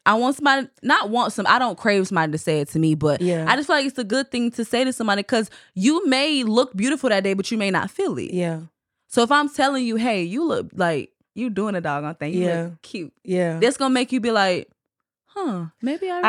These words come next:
Speaker 1: really
Speaker 2: do notice
Speaker 1: do."
Speaker 2: that you do that. I know now in this conversation that you, I didn't know that you didn't feel that way. So that's definitely a mental note for me. But you're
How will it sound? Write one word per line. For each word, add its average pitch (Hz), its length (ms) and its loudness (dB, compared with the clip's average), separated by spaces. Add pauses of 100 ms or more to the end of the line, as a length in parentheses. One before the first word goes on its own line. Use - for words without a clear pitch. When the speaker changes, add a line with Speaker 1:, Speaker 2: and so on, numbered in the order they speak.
Speaker 1:
really - 60 -2
Speaker 2:
do 285 100 2
notice 240 260 2
Speaker 1:
do." - 20 -14
Speaker 2:
that - 160 -2
you 220 60 -2
do 190 220 -2
that. 220 340 2
I 202 100 2
know 208 220 0
now 170 480 0
in 175 100 -6
this 175 140 -6
conversation 180 560 -2
that 160 320 0
you, 175 220 -2
I 175 80 2
didn't 170 160 0
know 175 80 2
that 170 180 -6
you 180 60 -2
didn't 160 240 -2
feel 180 320 0
that 156 220 0
way. 156 160 0
So 160 160 -6
that's 151 240 -2
definitely 160 360 -4
a 156 40 -2
mental 160 260 -4
note 160 240 -2
for 147 120 -6
me. 160 340 0 (380)
But 175 320 0 (160)
you're 185 300 2